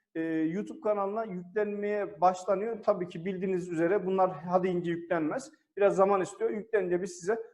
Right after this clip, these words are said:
haber vereceğiz. E, ve rahat bir şekilde tekrarlarınızı yaparsınız.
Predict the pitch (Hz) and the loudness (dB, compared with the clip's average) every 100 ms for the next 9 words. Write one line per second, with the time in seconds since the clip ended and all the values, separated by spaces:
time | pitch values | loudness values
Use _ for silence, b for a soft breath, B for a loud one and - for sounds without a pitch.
0 | _ 208 196 220 196 208 180 170 143 - | _ 4 6 4 4 4 6 2 -2 -10
1 | _ _ 170 160 160 160 180 208 240 214 | _ _ 0 2 4 2 2 2 8 8
2 | - - 165 156 170 214 208 202 165 151 | 6 0 -2 0 0 2 2 4 2 4
3 | 175 226 220 208 208 233 190 214 202 202 | 4 4 2 -2 2 6 6 8 6 6
4 | 214 285 | -6 -8